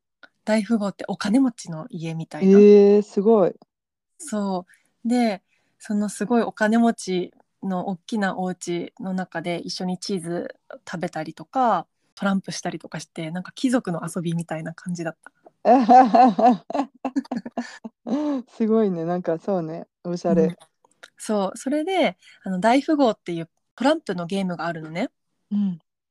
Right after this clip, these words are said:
Speaker 1: で、その大富豪っていうトランプのゲームをちゃんとその大富豪の家でしたっていうのが、
Speaker 2: <laughs> 最高じゃん。
Speaker 1: <laughs>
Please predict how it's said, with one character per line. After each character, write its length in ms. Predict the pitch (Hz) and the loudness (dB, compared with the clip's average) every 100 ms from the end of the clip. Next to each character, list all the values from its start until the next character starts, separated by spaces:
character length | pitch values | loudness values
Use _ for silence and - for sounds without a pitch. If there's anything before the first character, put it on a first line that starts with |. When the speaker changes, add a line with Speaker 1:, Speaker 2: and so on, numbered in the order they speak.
| _ _ _ _ | _ _ _ _
Speaker 1:
で、 140 | 233 233 | -4 -4
そ 140 | - | 0
の 140 | 240 | 0
大 220 | 240 247 269 | 2 0 0
富 100 | 285 | 0
豪 120 | 269 | 0
っ 100 | - | 0
て 80 | 233 | -4
い 60 | |
う 40 | 220 | -4
ト 120 | - | -2
ラ 100 | 233 | -2
ン 60 | |
プ 100 | 240 | 0
の 140 | 220 208 | -2 -2
ゲ 160 | 220 | -2
ー 60 | 220 | -2
ム 140 | 208 233 | 0 2
を 160 | 208 - | 2 0
ち 100 | - | -4
ゃ 60 | 202 | -6
ん 80 | 196 | -2
と 260 | 247 196 | -2 -2
そ 140 | 190 185 | -4 -10
の 100 | 180 | -6
大 220 | 196 196 | -4 -4
富 120 | 214 | -8
豪 140 | 185 | -8
の 140 | 170 165 | -8 -10
家 200 | 180 185 | -10 -10
で 120 | 170 | -10
し 100 | - | -10
た 120 | - | -10
っ 60 | 165 _ | -12 _
て 80 | 165 | -8
い 140 | 165 | -8
う 40 | |
の 80 | 175 | 0
が、 240 | 196 294 320 - - 269 - - _ - _ _ _ _ - _ _ - _ - | 6 8 6 2 -12 -16 -16 -20 _ -10 _ _ _ _ -20 _ _ -20 _ -4
Speaker 2:
<laughs> 300 | 359 349 - | -4 -4 -2
最 260 | 220 202 | 2 2
高 220 | 202 240 | 4 6
じ 120 | 214 196 | 6 2
ゃ 40 | |
ん。 160 | 214 208 | -4 -6
Speaker 1:
<laughs> 600 | 233 277 - 247 247 | -2 0 2 2 0